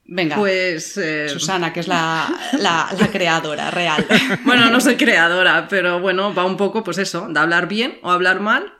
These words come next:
Speaker 2: de los temas cotidianos, temas de la vida, temas que nos pasan por la cabeza y, pues eso,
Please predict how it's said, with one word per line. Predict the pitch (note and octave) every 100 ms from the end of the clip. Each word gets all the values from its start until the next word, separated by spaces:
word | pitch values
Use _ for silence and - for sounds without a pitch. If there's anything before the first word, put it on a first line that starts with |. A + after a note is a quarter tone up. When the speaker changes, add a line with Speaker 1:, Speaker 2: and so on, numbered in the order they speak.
| _ _
Speaker 2:
de | - F#3 E3 D#3+ D#3 D3 D3+ D3+
los | C#3+ -
temas | D#3+ D#3 E3 E3 D3+ C#3 C3 A#2+ - -
cotidianos, | - F#3+ - D#3+ D#3+ E3+ F#3 E3 E3 -
temas | D#3+ D#3+ D#3
de | E3
la | D3+
vida, | D#3+ E3+ G#3 G#3+
temas | F3+ D#3+ -
que | F3+
nos | D#3 D3+
pasan | - D#3+ E3
por | D#3
la | D#3
cabeza | D3+ D#3 E3+ E3+ G3 G3+
y, | G3 D#3 D3 C#3+ C3 -
pues | C#3+
eso, | D#3 D3+